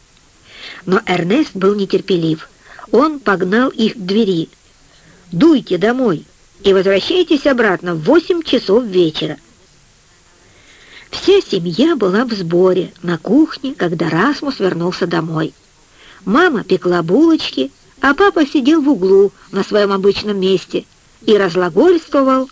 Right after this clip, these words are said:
вовсю. Кража серебра — вот о чём он распространялся. "Это самый ужасный криминальный случай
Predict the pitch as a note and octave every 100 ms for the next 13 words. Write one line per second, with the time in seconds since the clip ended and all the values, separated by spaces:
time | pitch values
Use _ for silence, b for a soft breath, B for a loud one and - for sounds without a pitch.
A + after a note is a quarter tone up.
0 | - F3+ F#3 - - F#3 E3 - _ _
1 | _ _ _ - F#3 D4 D#4 D4 - C#4
2 | C4 A3 A#3+ F#3 D3 _ B B B F3
3 | A3+ G3+ F#3 - F3+ F#3 F#3+ - F#3 -
4 | G3 G#3+ E3+ D3+ - - _ _ _ _
5 | - _ _ B B B F3+ F3+ F3+ -
6 | F#3 G#3 A3+ A3+ A3+ G#3 E3+ F3 G#3+ B3
7 | - G3+ E3 - E3+ F3+ F3+ A#3+ A#3 F3
8 | - - G#3+ E4 - D#3